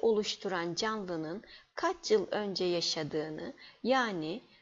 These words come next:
yaşını bulmamızı sağlar. Bulunduğu bölgenin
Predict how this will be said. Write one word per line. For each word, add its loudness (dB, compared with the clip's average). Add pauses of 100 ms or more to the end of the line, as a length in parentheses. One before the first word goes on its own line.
yaşını 2
bulmamızı 0
sağlar. -2 (960)
Bulunduğu 4
bölgenin 4